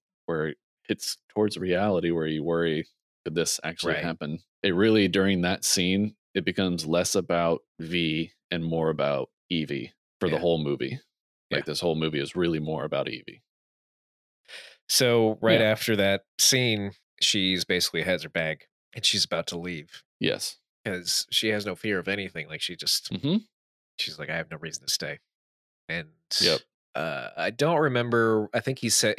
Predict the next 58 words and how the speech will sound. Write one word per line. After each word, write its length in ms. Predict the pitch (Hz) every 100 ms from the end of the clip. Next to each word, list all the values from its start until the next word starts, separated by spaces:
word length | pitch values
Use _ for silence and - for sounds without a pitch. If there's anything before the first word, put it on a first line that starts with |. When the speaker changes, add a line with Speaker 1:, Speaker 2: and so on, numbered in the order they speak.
| 95
Speaker 2:
like, 140 | 95
he 100 | 98
pleads 280 | - 101 98
with 120 | 92
her 180 | 98 95
to 80 | 90
see 200 | - 87
him 140 | 78 -
one 180 | 87 80
more 180 | 78
time 400 | 80 82 73 73 _ _ _ _ _
before 260 | 82 - 78
the 80 | 69
fifth. 380 | - 55 - _ _ -
And 180 | 110 113
I 40 |
Speaker 1:
Yeah, 40 |
Speaker 2:
think 120 | 110 107
she 160 | 160
Speaker 1:
and 40 | 156
Speaker 2:
agrees. 600 | 151 156 156 151 - - _ _ _ _ -
I 40 |
don't 120 | 113 92
really 200 | 95 87
remember. 560 | 85 87 82 80 80 - -
Speaker 1:
No, 340 | 135 143 143 113
uh, 240 | - 69 -
I, 160 | 101 95 _ _ - -
he 120 | - 101
doesn't 520 | 123 147 151 113 -
say, 420 | - 139 139 123
like, 260 | 110 98 -
he 200 | 120 107
doesn't 280 | 110 101 78
want 160 | 98
her 60 | 90
to 80 | 85
go, 440 | 87 76 85 - -
but 100 | 78
she 120 | 85
says 220 | 80 73
that 40 | 78
Speaker 2:
Right. 80 | 64
Speaker 1:
she 100 | 87
has 180 | 78 -
to 80 |
go. 400 | 71 71 71 73 _
She 120 | - 95
doesn't 220 | 98 82
know 100 | 85
where 180 | 147 156
she's 200 | 135 139
gonna 160 | 127
go, 200 | 127 127
but 140 | 95 69
like 180 | 80 82
you 80 | 80
said, 340 | 85 78